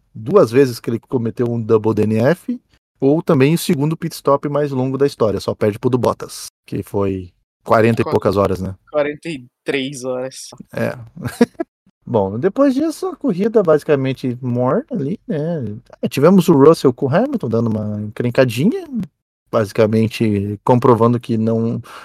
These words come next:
Speaker 1: não existe amor em McLaren, em Mercedes, né? <laughs>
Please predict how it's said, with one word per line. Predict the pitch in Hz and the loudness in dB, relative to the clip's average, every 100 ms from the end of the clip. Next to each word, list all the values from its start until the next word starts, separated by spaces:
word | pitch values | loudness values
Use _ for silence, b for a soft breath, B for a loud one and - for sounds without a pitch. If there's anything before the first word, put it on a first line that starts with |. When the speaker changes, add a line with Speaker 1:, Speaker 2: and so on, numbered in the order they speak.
| B | B
Speaker 1:
não | 131 147 | 4 6
existe | 123 151 - | 6 4 4
amor | 113 113 135 135 | 4 6 8 8
em | 107 101 | 6 4
McLaren, | 98 - 113 107 127 | 4 6 4 6 4
em | 131 110 104 | 6 6 6
Mercedes, | 101 - 196 214 | 6 6 4 4
né? | 196 247 _ _ _ _ | -2 -2 _ _ _ _
<laughs> | 196 - - - - 220 | -4 -4 -20 -20 -14 -12